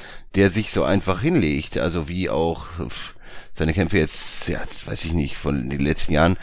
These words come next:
Er ist niemand gewesen, der sich immer irgendwie hinlegt und ja, das ist schon, schon eindrucksvoll, den so wegzuhauen.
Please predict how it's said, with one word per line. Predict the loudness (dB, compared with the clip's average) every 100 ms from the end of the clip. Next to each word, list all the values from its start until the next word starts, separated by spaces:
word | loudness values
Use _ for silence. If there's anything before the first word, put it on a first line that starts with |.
| -6 -10 -10 -2
Er | 2
ist | 4 6
niemand | 6 8 8 6
gewesen, | 0 2
der | 2 2
sich | 0
immer | 4 6
irgendwie | 6 4 2
hinlegt | 4 6 6 4 0 -2
und | -2 0 0 -2 -12 -14 -14
ja, | -2 0 2
das | -2 -4
ist | -4
schon, | 0 2 4 2
schon | 0 0
eindrucksvoll, | 4 4 2 -2 0 2
den | 0 -2
so | -2
wegzuhauen. | -2 -2 0 2 0